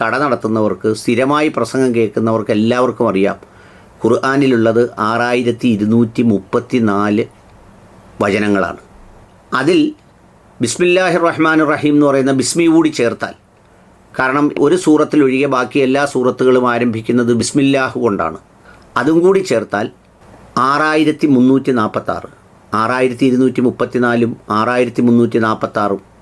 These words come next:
എവിടെ കിടക്കുന്നു? ഇത് ആറായിരത്തി അറുന്നൂറ്റി അറുപത്തിയാറ് എന്ന് ഇത് കണ്ടിട്ടില്ലാത്ത, ഇത് വായിച്ചിട്ടില്ലാത്ത പച്ചക്കള്ളം പറയുന്ന ഒരാൾ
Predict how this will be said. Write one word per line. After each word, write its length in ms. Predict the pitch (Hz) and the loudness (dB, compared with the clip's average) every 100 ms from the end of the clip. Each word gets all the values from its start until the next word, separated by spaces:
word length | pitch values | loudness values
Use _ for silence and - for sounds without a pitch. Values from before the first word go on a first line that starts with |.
| - | -6
എവിടെ 220 | 110 110 120 | -2 0 -2
കിടക്കുന്നു? 400 | 101 90 95 92 - _ - - - - | -4 -4 -6 -8 -16 _ -20 -20 -8 -4
ഇത് 120 | 110 | -2
ആറായിരത്തി 640 | 107 120 127 131 123 120 | -2 -2 0 0 -2 -2
അറുന്നൂറ്റി 500 | 127 113 120 120 117 | -2 0 0 0 0
അറുപത്തിയാറ് 800 | 123 104 110 113 127 104 104 110 | -2 2 0 0 0 0 2 2
എന്ന് 360 | 120 113 123 196 - - _ - - - - | 2 2 0 -4 -8 -20 _ -20 -20 -14 -2
ഇത് 140 | 117 131 | 0 0
കണ്ടിട്ടില്ലാത്ത, 760 | 110 113 135 139 131 127 120 135 165 - _ _ | 0 -2 -2 0 2 2 0 -2 -4 -10 _ _
ഇത് 140 | 117 120 | 0 2
വായിച്ചിട്ടില്ലാത്ത 1000 | 117 110 123 135 143 123 110 107 101 120 147 - - - - - - 120 | 2 0 -2 -2 -4 0 0 0 -2 -6 -6 -14 -20 -20 -20 -20 -8 -6
പച്ചക്കള്ളം 760 | 117 - - 170 - 123 131 | -6 -10 -6 -6 -2 0 0
പറയുന്ന 300 | 123 120 113 | 2 0 2
ഒരാൾ 300 | 110 98 113 | 0 0 -2